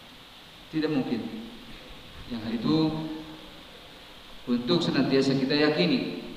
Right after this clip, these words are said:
tidak ada dalam ayat-ayat Allah Subhanahu wa taala at-tanaqudu, saling bertolak belakang atau saling bertentangan. Sehingga bagaimana sisi penggabungan di antara dua ayat tersebut? Yang satu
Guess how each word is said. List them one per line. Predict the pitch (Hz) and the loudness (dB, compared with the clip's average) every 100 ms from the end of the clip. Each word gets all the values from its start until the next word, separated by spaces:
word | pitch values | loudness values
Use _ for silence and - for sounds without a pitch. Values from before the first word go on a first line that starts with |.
| - | -2
tidak | 127 127 147 156 | 2 4 6 6
ada | 151 | 6
dalam | 131 127 - | 6 6 4
ayat-ayat | 160 185 165 160 160 | 6 6 8 6 4
Allah | 151 156 | 4 4
Subhanahu | 151 135 - | 6 4 4
wa | 131 | 6
taala | 156 170 180 180 - - - - - - - - 127 | 6 6 6 4 2 -2 -6 -10 -14 -16 -18 -6 -4
at-tanaqudu, | - 127 131 156 147 139 120 120 - - - - - - - - - - - - - - - - - - | 2 4 6 4 4 6 6 4 2 -2 -6 -8 -14 -18 -18 -20 -20 -20 -20 -20 -20 -20 -20 -20 -20 -14
saling | - 127 120 139 127 | -4 2 4 6 4
bertolak | 123 123 120 120 | 4 4 4 2
belakang | 113 113 113 - - - | 0 0 -2 -4 -6 -2
atau | |
saling | 123 131 139 269 | 2 6 6 4
bertentangan. | - - - 226 - 220 208 - - - - - - - - - - - - - - - - - - | 2 2 2 0 -2 -6 -8 -12 -16 -18 -18 -18 -20 -20 -20 -20 -20 -20 -20 -20 -20 -20 -20 -20 -6
Sehingga | 143 - | 0 2
bagaimana | 165 151 151 143 | 4 4 4 4
sisi | 147 151 143 131 | 4 8 8 8
penggabungan | 127 131 123 135 123 | 8 6 6 4 6
di | |
antara | 120 135 123 123 | 4 6 6 8
dua | 120 120 | 8 8
ayat | 113 - | 6 4
tersebut? | - - 151 - 160 - - - - - - - | 0 4 4 4 2 0 -2 -4 -6 -6 -8 -2
Yang | - 123 135 | 2 4 6
satu | 143 139 | 6 6